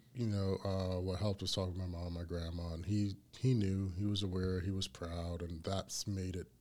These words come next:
much better and a much, um,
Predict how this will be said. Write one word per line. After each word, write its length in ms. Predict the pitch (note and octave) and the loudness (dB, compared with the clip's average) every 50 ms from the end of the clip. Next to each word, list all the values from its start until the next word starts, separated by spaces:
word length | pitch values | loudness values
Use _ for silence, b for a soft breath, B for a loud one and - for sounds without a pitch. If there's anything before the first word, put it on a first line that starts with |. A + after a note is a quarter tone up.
| - - _ _ - - - | -20 -20 _ _ -20 -14 -8
much 920 | G#2+ G2+ G2 F#2+ G2 G2 G2+ F#2+ F#2 F2+ F2 E2 D#2+ - - - - - - - - | -6 -4 -2 0 0 2 2 2 2 0 -2 -4 -6 -8 -6 -6 -6 -6 -6 -6 -4
better 360 | F#2 E2 D2+ D#2+ - - F2 - - - - | -4 -4 -2 -4 -8 -10 -12 -14 -16 -10 -6
and 260 | G2 F#2 F2+ E2+ E2 | -6 -4 -4 -4 -6
a 40 | E2+ | -6
much, 460 | E2+ F2+ F2+ E2+ - - - - - b b b b b b b b b b b b b b b b b b b b b b b b - - | -6 -4 -4 -2 -2 -2 -4 -4 -8 b b b b b b b b b b b b b b b b b b b b b b b b -8 -2
um, 840 | A2 G#2+ G#2+ G#2+ G#2+ G#2+ G#2+ G#2 G#2+ G#2 G2+ G#2 G2+ G2 F#2+ - | 0 2 2 4 4 4 4 4 4 2 2 2 0 -2 -2 -6